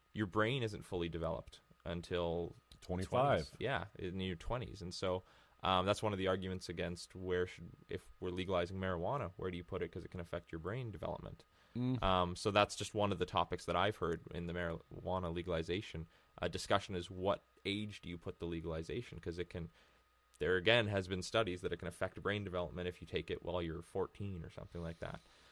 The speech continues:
Speaker 1: And so in this case that you're talking about, like, the, the child's brain has not fully developed, right? Like, he
Speaker 2: Mm.
Speaker 1: hasn't gone through that.
Speaker 2: And it, specifically,
Speaker 1: Yeah.
Speaker 2: I think it's the frontal cortex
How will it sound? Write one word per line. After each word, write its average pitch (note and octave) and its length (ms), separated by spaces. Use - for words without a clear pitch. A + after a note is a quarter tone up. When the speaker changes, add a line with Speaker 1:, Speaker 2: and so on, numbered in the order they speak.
Speaker 1:
And G2+ 180
so G2+ 400
in A2 140
this C#3+ 220
case F2+ 280
that - 120
you're C3+ 140
talking E2+ 400
about, E2+ 340
like, F2+ 240
the, F#2 100
the E2 240
child's G#2+ 480
brain A#2+ 420
has F2 180
not - 180
fully E2+ 260
developed, - 540
right? F2+ 240
Like, F2+ 140
he F2+ 60
Speaker 2:
Mm. F#2 40
Speaker 1:
hasn't F2+ 200
gone F#2 280
through F2+ 380
that. G2+ 400
Speaker 2:
And A#2 140
it, - 60
specifically, B2 920
Speaker 1:
Yeah. G2 60
Speaker 2:
I - 20
think G2+ 180
it's F2+ 140
the G2 80
frontal G#2+ 360
cortex C3 720